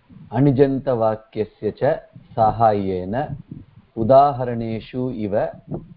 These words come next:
प्रयोज्यकर्तुः द्वितीयां कुर्वन्तः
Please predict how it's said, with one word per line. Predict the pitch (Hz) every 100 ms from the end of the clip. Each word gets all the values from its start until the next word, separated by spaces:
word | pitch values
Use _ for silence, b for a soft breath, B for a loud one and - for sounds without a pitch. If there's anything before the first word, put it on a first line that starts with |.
| _
प्रयोज्यकर्तुः | 110 117 139 143 123 135 - 110 - 123 101 139 170 - _ _ -
द्वितीयां | 92 113 101 135 131 127 123 139 135
कुर्वन्तः | - 110 107 107 101 98 - 123